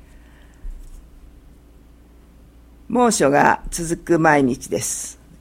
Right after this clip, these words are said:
熊本ではまた大きな地震がありました。天災、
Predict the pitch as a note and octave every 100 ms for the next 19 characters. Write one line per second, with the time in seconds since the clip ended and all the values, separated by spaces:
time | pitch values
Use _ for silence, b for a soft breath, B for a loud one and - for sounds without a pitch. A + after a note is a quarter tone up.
0 | - - E3+ E3+ D#3+ D#3+ D3+ D3+ C#3+ C#3+
1 | C#3+ F#3+ F#3+ - E3+ D#3+ D3+ C3+ C3 C3+
2 | D3 G#3+ G#3+ G#3 G3 F3+ E3+ D3 D3 -
3 | - - - _ - - _ _ - D#3
4 | D#3 D3 D#3 C#3 C3